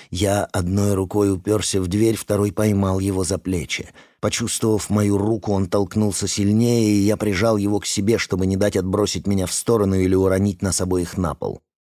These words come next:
«Отпусти меня!» — сказал он глухо в сгиб моего локтя.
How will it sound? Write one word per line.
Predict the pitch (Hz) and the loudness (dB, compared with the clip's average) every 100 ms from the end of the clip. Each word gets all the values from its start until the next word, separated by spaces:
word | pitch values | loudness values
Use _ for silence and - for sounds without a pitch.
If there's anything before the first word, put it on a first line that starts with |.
| _ _ _ _ | _ _ _ _
«Отпусти | - - - _ - - - - - - 82 85 | -14 -14 -16 _ -14 -10 -8 -10 -12 -12 -8 -6
меня!» — | 80 80 80 78 71 82 - _ _ _ _ | -4 -4 -4 -6 -6 -8 -12 _ _ _ _
сказал | - 95 82 87 82 | -6 -2 0 0 0
он | 80 73 | 0 0
глухо | 85 92 87 - | 0 0 -2 -2
в | 98 | -2
сгиб | 82 78 78 87 - | -2 -4 -4 -4 -2
моего | 92 87 78 80 | -2 0 0 -2
локтя. | 82 71 - - - | -2 -4 -8 -14 -14